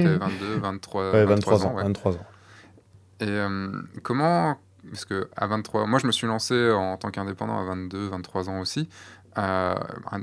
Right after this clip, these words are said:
Speaker 1: une de mes plus grosses difficultés a été de, de m'improviser entrepreneur. Et, euh, comment, toi, ça s'est passé pour,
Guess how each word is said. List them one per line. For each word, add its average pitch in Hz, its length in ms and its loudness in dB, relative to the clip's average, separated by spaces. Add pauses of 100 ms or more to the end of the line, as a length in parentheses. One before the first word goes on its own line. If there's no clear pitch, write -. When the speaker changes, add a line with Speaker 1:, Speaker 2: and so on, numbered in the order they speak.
Speaker 1:
une 104 80 -4
de 101 80 -2
mes 98 100 -2
plus 107 120 -4
grosses 123 200 4
difficultés 117 680 -2 (440)
a 104 100 0
été 123 360 0
de, 98 600 -6 (140)
de 95 120 -4
m'improviser 110 760 0
entrepreneur. 107 640 -2 (540)
Et, - 60 0
euh, 98 320 2 (140)
comment, 127 320 4
toi, 135 280 0
ça 104 140 -2
s'est - 180 -4
passé 101 360 0
pour, - 140 -6